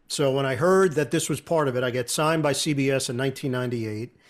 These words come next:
and part of the deal is you meet with the head coach, you meet with three, four players, if you wanna meet with coordinators, it's all there for the taking. And you go out to the facility on a Friday for practice, and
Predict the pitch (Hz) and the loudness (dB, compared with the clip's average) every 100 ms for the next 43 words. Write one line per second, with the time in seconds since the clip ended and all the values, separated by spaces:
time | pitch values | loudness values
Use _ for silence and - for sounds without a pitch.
0 | - _ _ - 131 123 120 - 160 165 | -20 _ _ -6 -2 -2 -2 0 2 2
1 | 143 143 156 156 131 131 143 135 123 123 | 2 2 4 4 2 0 -2 -4 -4 -2
2 | 151 - 139 107 135 160 - 151 160 156 | -4 -2 -4 -2 -2 -2 0 2 4 0
3 | 120 120 127 - 110 - 143 175 170 - | -4 -4 -6 -8 -12 -6 -2 -2 -2 0
4 | 160 156 160 151 147 156 156 120 113 104 | 0 0 0 0 2 2 0 -4 -10 -6
5 | 135 156 165 160 156 - 160 156 143 151 | -4 -2 -2 -2 -6 -2 0 2 0 0
6 | 151 151 143 - - - - - 147 139 | 2 2 0 -6 -16 -20 -20 -6 -4 2
7 | 175 214 175 180 175 170 151 - 117 - | 4 4 4 2 2 0 -2 -2 -6 -6
8 | 90 117 _ _ _ _ - 131 127 120 | -18 -20 _ _ _ _ -4 -2 -2 2
9 | 156 170 165 165 156 127 135 - 185 165 | 4 6 4 2 0 -4 -4 -2 2 2
10 | 160 160 131 120 - 147 160 165 156 160 | 4 2 2 -2 -2 0 0 0 -4 -6
11 | 160 151 147 156 151 143 - 117 120 120 | -2 -2 -2 -4 -4 -4 -10 -8 -6 -6
12 | 117 117 | -6 -8